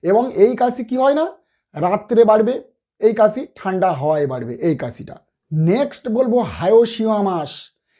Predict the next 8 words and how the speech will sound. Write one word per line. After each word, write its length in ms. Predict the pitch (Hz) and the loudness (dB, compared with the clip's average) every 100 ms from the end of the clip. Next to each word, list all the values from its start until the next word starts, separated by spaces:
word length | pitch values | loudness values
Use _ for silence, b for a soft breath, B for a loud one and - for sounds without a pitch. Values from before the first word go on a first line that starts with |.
| - | -2
এই 80 | 165 | -2
হায়োসিয়ামাস 840 | - 165 226 247 262 247 240 240 - | -2 0 2 2 0 -2 0 -2 -4
থার্টি 320 | 233 226 - | -4 -2 -2
potency 540 | 226 208 196 175 143 131 - | 0 2 2 0 -6 -10 -6
দুটো 320 | 143 247 277 | -2 0 0
থেকে 220 | 262 240 | 0 -2
তিনটে 320 | 240 240 220 196 | -2 0 2 2
ডোজ, 200 | 156 | 2